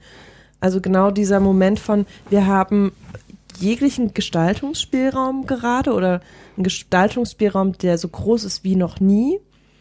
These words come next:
lässt sich ja genauso über, auf Sexualität und auf Beziehungen als solches übertragen. Wir haben jetzt, zweitausendsiebzehn, in unseren Beziehungs-,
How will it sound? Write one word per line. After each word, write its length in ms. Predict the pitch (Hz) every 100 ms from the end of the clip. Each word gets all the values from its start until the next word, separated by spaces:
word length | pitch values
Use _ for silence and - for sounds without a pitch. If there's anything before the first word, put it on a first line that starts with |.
| _ _ _ _ _ _ _ _ _ _
lässt 240 | 196 226 -
sich 160 | 247
ja 80 | 226
genauso 420 | 202 196 208 220
über, 440 | 214 - 196 196 - -
auf 200 | 190 190
Sexualität 840 | 214 - 208 185 - 220 220 - _
und 260 | 208 208 -
auf 260 | 190 196
Beziehungen 600 | - 180 - 214 220 214 190
als 260 | 185 -
solches 440 | 175 196 254 233 -
übertragen. 640 | 180 170 - 170 170 170
Wir 80 | 170
haben 220 | 175 175 - - - _
jetzt, 380 | 196 233 - -
zweitausendsiebzehn, 1080 | - 190 196 185 185 170 226 - 247 247 254 - - -
in 120 | 196
unseren 340 | 190 180 170 160
Beziehungs-, 640 | - - 254 269 277